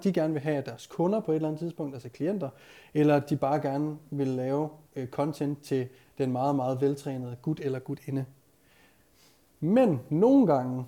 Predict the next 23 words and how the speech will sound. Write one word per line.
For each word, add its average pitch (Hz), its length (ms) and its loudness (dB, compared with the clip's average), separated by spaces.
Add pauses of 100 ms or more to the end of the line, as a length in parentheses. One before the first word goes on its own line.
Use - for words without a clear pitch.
(120)
og 135 80 -4
nu 151 60 0
gider 190 160 4
jeg 180 60 4
ikke 170 100 0
nævne 156 140 2
nogen 160 160 2
navn, 135 260 0
men 143 100 2
nogle 214 200 2
gange 196 120 -2
så 208 120 -4
bliver 196 140 2
der 151 80 -2
stitchet 143 600 -2 (260)
en, 139 440 2 (220)
øh, 131 360 -4 (420)
vægttabscoach, 156 1160 -2 (760)
som 135 520 0 (400)
har 147 240 4
målgruppen 143 680 4 (360)
kvinder 175 400 2 (960)
fyrre 160 520 4